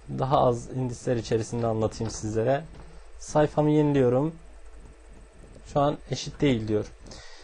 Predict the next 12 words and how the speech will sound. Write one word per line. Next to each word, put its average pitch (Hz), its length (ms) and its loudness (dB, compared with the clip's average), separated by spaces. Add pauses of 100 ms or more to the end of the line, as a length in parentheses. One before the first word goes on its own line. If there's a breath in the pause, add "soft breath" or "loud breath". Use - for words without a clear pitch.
(220 loud breath)
Bakın, 139 320 6 (480)
buradaki 185 480 8
ilkbaharı 160 920 8 (1200)
ve 143 240 2
buradaki 147 580 4 (1080)
yaz. 139 500 8 (1400)
Şimdi 131 160 -4
karşılıkları 147 680 4
birbirine 143 400 2
eşit. - 360 -4 (760)
Sayfamı 160 520 4
yeniliyorum. 139 580 4